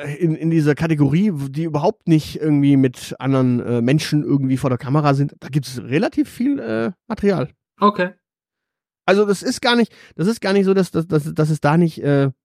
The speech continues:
Speaker 1: gerade in diesem Cam-Bereich, daraus eskaliert's ja meistens, ähm, dass es zwingend dann, äh, in den, äh, Ultra-Akt gehen muss. Also das,
Speaker 2: Ist
Speaker 1: äh,
Speaker 2: okay. Es,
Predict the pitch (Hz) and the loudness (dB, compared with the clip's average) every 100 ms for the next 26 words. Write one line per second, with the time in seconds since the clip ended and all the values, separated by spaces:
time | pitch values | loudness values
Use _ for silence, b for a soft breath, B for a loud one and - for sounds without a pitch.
0 | _ - _ - 123 147 143 151 135 135 | _ -20 _ -12 -4 -2 0 0 0 -2
1 | 139 147 156 147 151 - B B B - | 0 0 0 -2 -4 -6 B B B -4
2 | 131 147 - 131 139 139 160 147 143 147 | 2 2 0 -6 -2 -2 0 0 0 0
3 | 143 - B B B 123 127 123 117 _ | -4 -6 B B B 0 4 4 2 _
4 | _ _ _ _ 104 110 143 147 - - | _ _ _ _ -14 0 2 2 0 0
5 | 156 185 151 139 160 139 139 139 135 135 | 4 4 4 4 4 4 0 0 2 4
6 | 135 131 110 120 151 151 131 - - 120 | 4 4 0 0 0 0 -4 -4 -6 -2
7 | 110 107 123 _ _ _ _ _ _ _ | 0 0 -4 _ _ _ _ _ _ _
8 | _ - 120 123 113 - - - _ 196 | _ 0 2 2 0 -12 -16 -20 _ _
9 | - - - 120 - - 107 - B B | -20 -20 -14 -10 -6 -4 -4 -6 B B
10 | B B - - | B B -20 -20